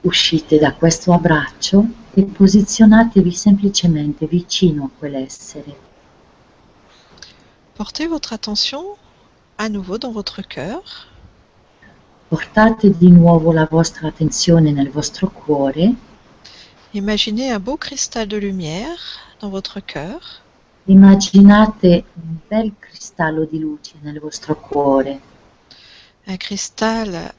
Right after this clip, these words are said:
Speaker 2: transparent
Speaker 1: Un cristallo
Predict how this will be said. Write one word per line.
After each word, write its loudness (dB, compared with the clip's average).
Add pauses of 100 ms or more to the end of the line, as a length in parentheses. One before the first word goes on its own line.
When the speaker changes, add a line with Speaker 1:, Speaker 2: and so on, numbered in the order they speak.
Speaker 2:
transparent -10 (1800)
Speaker 1:
Un 4
cristallo 2